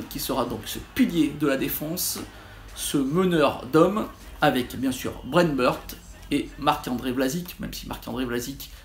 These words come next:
a été moins bon la saison dernière. On attend beaucoup d'Erik Karlsson,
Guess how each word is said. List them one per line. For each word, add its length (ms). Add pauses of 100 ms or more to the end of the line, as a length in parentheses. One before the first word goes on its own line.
(120)
a 60
été 320
moins 220
bon 180
la 80
saison 280
dernière. 460 (220)
On 140
attend 240
beaucoup 360
d'Erik 280
Karlsson, 440